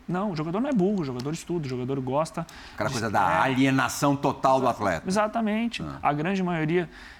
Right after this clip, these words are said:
Speaker 1: precisa entender o quão grande e o quão importante é ser jogador de futebol. Eu acho que, ah, tem tudo pra, pros jogadores se prepararem melhor e, e entender o seu,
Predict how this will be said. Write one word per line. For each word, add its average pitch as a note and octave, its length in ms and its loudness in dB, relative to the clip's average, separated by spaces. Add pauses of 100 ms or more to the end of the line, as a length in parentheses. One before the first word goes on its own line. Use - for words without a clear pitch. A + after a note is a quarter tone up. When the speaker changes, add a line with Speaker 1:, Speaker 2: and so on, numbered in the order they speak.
(160)
Speaker 1:
precisa E3+ 320 0
entender C#3+ 400 0
o C#3+ 140 0 (160)
quão E3 280 2
grande D3 360 0
e - 20 -2
o C3 60 -4
quão C#3+ 180 -4
importante C#3 600 -4
é C#3+ 160 0
ser C#3 340 -2
jogador B2+ 380 -4
de C3+ 60 -10
futebol. A2+ 440 -8
Eu A#2 140 -8
acho C3 260 -8
que, C3 260 -2 (640)
ah, A#2+ 280 -4
tem C3+ 140 -2
tudo D3 220 -2
pra, C3 360 -2 (360)
pros C3 120 -6
jogadores B2+ 360 -2
se - 80 -6
prepararem B2+ 520 -2
melhor C3+ 440 -2
e, C3 40 -4 (300)
e - 240 -4
entender C#3+ 440 0
o C#3 100 0
seu, C3 280 -8